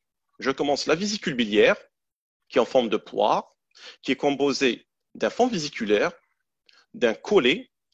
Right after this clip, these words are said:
et d'un canal cystique. Le canal cystique, c'est le tuyau auquel elle se raccorde à la voie biliaire principale. La voie biliaire principale est composée du canal hépatique droit, qui sort du foie, du canal hépatique gauche, qui sort également du foie,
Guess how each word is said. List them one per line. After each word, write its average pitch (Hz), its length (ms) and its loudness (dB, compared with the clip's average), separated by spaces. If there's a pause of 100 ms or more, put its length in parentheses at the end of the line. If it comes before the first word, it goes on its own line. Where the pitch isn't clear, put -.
(120)
et 131 80 0
d'un 139 120 0
canal 208 300 0
cystique. - 480 -8
Le - 80 -8
canal 120 240 -2
cystique, - 340 -8
c'est - 140 -4
le 127 80 -4
tuyau 190 460 -6 (280)
auquel 120 520 -4
elle 120 100 -4
se - 140 -6
raccorde 220 480 0 (260)
à 123 60 -2
la 127 100 4
voie 131 160 4
biliaire 185 260 -4
principale. - 540 -6
La - 80 0
voie 175 160 0
biliaire 151 280 -4
principale - 640 -6
est 110 100 -8
composée 156 360 -4
du 104 100 -10
canal 151 240 -2
hépatique - 560 -6 (300)
droit, - 480 -2 (420)
qui - 120 -8
sort 123 180 0
du 113 100 -4
foie, 202 360 -2
du 131 160 -10
canal 156 200 2
hépatique 147 520 -4
gauche, 127 500 -2
qui - 80 -16
sort - 200 -8
également 107 300 0
du 101 140 -8
foie, - 320 -2